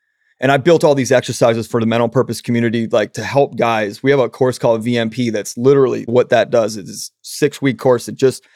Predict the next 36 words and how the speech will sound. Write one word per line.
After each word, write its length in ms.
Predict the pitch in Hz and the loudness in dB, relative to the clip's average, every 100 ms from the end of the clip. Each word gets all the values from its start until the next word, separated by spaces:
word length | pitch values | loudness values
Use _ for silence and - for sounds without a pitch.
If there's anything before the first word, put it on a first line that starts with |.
| _ | _
helps 300 | - 147 - | -2 -2 -2
you 100 | 143 | -8
clear 340 | 117 - 143 139 | -8 0 2 4
out 280 | 127 120 - | 4 0 2
all 220 | 127 131 | 2 2
the 60 | 120 | -2
stuff 420 | - - 123 113 | -4 0 0 0
to 100 | 117 | -2
identify 640 | 113 120 123 - 110 98 - _ _ _ | -2 -2 -4 0 0 0 -4 _ _ _
why 320 | 104 127 127 | 0 2 4
you're 220 | 120 113 | 2 0
here 420 | 110 127 87 50 _ _ | -2 -8 -8 -10 _ _
and 140 | 117 120 | -6 -4
who 160 | 113 | -2
you 200 | 123 113 | 0 0
really 280 | 107 104 101 | -2 -2 0
are. 260 | 92 80 69 _ _ _ _ _ _ | 0 0 -4 _ _ _ _ _ _
And 100 | 135 | 0
I 60 | 143 | 2
find 260 | 156 175 | 2 0
it 100 | 156 | -2
helps 280 | 131 165 170 | 0 0 0
set 220 | - 160 | 2 0
the 60 | 147 | 2
foundation 880 | 156 143 113 120 143 135 117 113 110 _ _ _ _ _ - | 0 0 2 0 0 0 0 -2 -6 _ _ _ _ _ -2
to 80 | 147 | -2
help 340 | - 156 160 | 2 0 0
these 200 | 160 143 | -2 -2
guys, 580 | - 143 135 127 123 - | 2 4 4 2 -2 -6
which 180 | 123 117 | -6 -4
is 100 | 117 | 2
our 200 | 127 123 | 2 2
mission, 400 | 123 123 - 131 | 2 0 0 -2
is 160 | 113 110 | -2 -4
to 80 | 123 | 0
help 280 | 127 117 | 0 0